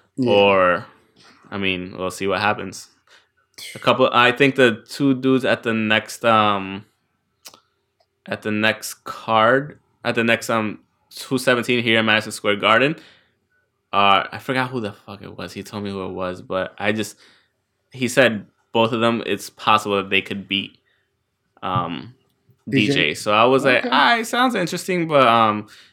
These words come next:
Speaker 2: yeah, it, it, it was a fucking, he, it was, it was a master class of fucking
Speaker 1: Yeah.
Speaker 2: U F C M M A fighting.
Speaker 1: His
Speaker 2: Like, that's,
Speaker 1: style
Speaker 2: that's
Speaker 1: is
Speaker 2: what it
Speaker 1: just
Speaker 2: was.
Speaker 1: crazy.
Speaker 2: It was
Speaker 1: Like
Speaker 2: a master class. <clears throat> Like, even when he had him in a rear naked choke, like, at the end of round four or round three or one of them for twenty seconds,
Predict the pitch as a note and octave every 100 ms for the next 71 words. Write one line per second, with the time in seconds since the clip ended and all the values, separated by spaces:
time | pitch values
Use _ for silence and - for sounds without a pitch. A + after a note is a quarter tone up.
0 | _ - F2+ D#2 G#2 - A2+ A2 - G#2+
1 | G2 F2+ - F#2 - A#2+ A#2 D3 F3 E3+
2 | - _ G#3 F#3 F3+ C#3+ C3+ A#2 - A#2+
3 | G2+ - G#2 A#2 A#2 G#2+ G#2 - - -
4 | A2+ A2+ A#2+ B2 A2+ - A#2+ A2 A2 G#2+
5 | G#2 G#2 F#2 - G3 G3+ G2 D#3+ D3 D3+
6 | D3 B2+ D#3 A#2 G2 C2+ B2+ A2+ G#2 A#2+
7 | D3 C#3+ C3+ B2 A#2 F2 - F2+ D#2 D2
8 | - - - _ _ _ - B2+ B2+ F3+
9 | F#3+ F#3+ F#3 F3 E3+ D3 C#3+ D3+ D3 C3
10 | B2 C3 C3 B2+ G#2+ B2 A2+ G#2+ G2+ -
11 | A2+ A2+ G#2 G#2 A2 G#2+ - F#2+ G2+ C3
12 | A2 G#2 G#2+ A2 G#2 A2 A2+ A#2 A#2 B2+
13 | B2 A2 - B2+ C#3 C3 C3 D#3 D#3+